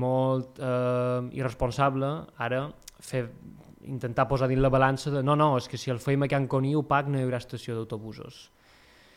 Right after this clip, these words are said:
Eh, però és que aquesta informació ja se tenia fa dos mesos. Vull dir, ara intentar fer aquest xantatge crec que és irresponsable, i la situació d'Upac, mm, ja l'hauríem d'agafar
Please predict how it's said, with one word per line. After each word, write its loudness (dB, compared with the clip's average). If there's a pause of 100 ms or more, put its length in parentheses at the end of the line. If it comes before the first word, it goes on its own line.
(460)
Eh, -14
però -10
és -10
que -10
aquesta -6
informació -4
ja -6
se -8
tenia -4 (320)
fa -12
dos -8
mesos. -18 (100)
Vull -12
dir, -8
ara -2
intentar -4
fer -4
aquest -8
xantatge -2 (160)
crec -12
que -6 (280)
és -8
irresponsable, -2 (1000)
i 0
la -4
situació -4
d'Upac, 0 (300)
mm, -6
ja -4
l'hauríem 2
d'agafar -2